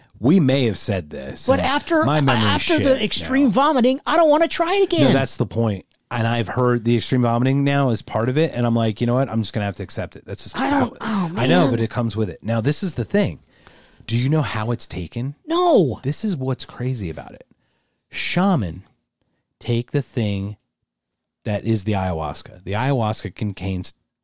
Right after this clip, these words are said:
Speaker 1: D M T, dimethyl tryptamide, whatever. Okay?
Speaker 2: Some big word.
Speaker 1: D M T. But if you just ingested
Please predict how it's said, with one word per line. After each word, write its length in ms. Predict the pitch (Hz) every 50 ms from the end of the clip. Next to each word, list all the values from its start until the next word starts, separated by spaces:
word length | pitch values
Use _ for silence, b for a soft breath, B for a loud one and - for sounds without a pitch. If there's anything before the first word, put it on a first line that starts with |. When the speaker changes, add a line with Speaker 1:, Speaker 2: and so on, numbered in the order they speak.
| _ _ _
Speaker 1:
D 160 | 110 104 95
M 120 | 92 95 98
T, 200 | - 90 76 71
dimethyl 840 | - 87 87 87 87 - - - - 90 82 78 78 78 78 78
tryptamide, 600 | - - - - _ _ - 85 80 - - - -
whatever. 380 | 60 113 - - - - - _ _ -
Okay? 140 | _ - -
Speaker 2:
Some 260 | 87 113 151 147 147
big 160 | 135 143 139 131
word. 260 | 131 123 117 - _ _ _ _ _ -
Speaker 1:
D 160 | 101 101 107
M 120 | 107 110
T. 220 | - - - - - _ _ _ _ _ _ _ _ _ _ - - _ _ _ _ _ _ _ _ _ _ _ _ _ _ _ _
But 400 | - 185 185 - - - - - _ _ _ _ _ _ _ _ _ _ _ _ _
if 280 | 127 117 - - - -
you 120 | 127 123 110
just 460 | 98 101 101 117 131 151 - - -
ingested 840 | - 123 113 104 92 - 120 131 131 - - - 120 107 101 98